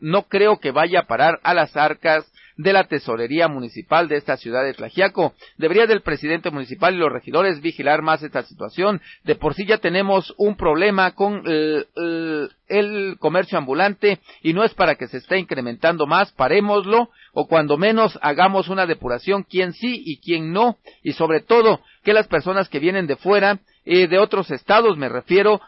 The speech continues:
pues que hagan el comercio allá en otros estados y que no vengan a incrementar el problema en Tlaxiaco". Ahí está su comentario. Son las nueve con cincuenta y nueve minutos, nueve con cincuenta y nueve minutos, y así varios mensajes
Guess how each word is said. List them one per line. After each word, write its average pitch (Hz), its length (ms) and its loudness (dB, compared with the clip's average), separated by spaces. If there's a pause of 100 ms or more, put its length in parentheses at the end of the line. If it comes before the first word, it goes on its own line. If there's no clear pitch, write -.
pues 147 200 0
que 180 100 0
hagan 190 240 0
el 143 80 -2
comercio 170 560 -2
allá 156 360 2
en 180 100 -6
otros 165 260 -4
estados 180 400 0
y - 40 -18
que 135 100 -6
no 156 100 0
vengan 175 300 -2
a - 20 -8
incrementar 151 500 0
el 151 120 0
problema 135 400 -4
en 123 80 -10
Tlaxiaco". - 580 -12 (380)
Ahí 214 160 0
está 196 240 0
su 175 100 -12
comentario. 120 540 -6 (440)
Son 240 140 4
las 226 160 2
nueve 226 320 4
con 226 200 2
cincuenta 202 460 0
y 185 60 0
nueve 214 240 4
minutos, 214 400 0
nueve 220 240 2
con 196 160 0
cincuenta 165 460 -4
y - 20 -4
nueve 202 240 0
minutos, 247 540 -2 (1080)
y 147 200 -2
así 220 360 0
varios 220 360 2
mensajes 190 680 -2